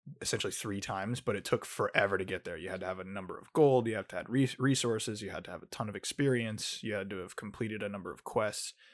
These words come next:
Like, it was very, very difficult to get to those sort of higher tiers. And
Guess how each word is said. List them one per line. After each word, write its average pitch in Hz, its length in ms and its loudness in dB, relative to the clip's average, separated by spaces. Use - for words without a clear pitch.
Like, - 200 -8
it - 80 2
was 110 160 0
very, 113 280 6
very 98 220 2
difficult 92 460 -6
to 101 80 -8
get 85 160 -8
to - 80 -6
those 78 240 -8
sort - 380 -4
of - 80 -14
higher - 280 -4
tiers. - 380 -8
And 120 440 6